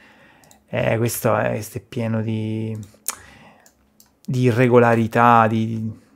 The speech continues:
cazzo, è legno, no, non puoi sperare che...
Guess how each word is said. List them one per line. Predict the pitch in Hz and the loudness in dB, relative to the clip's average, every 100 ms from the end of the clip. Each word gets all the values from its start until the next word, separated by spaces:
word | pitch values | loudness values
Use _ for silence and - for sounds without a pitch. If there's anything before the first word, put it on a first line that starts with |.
| _ _ _ _ _ _ | _ _ _ _ _ _
cazzo, | - - - 170 | -4 -2 -2 -2
è | 147 | 2
legno, | 131 131 123 117 110 113 | 4 6 6 4 0 -4
no, | 175 117 120 | -6 -6 -4
non | 120 113 110 | -4 -2 -2
puoi | 123 123 113 | 4 6 6
sperare | - - 117 120 117 | 0 -4 0 2 2
che... | 117 113 113 110 | 0 0 -2 -4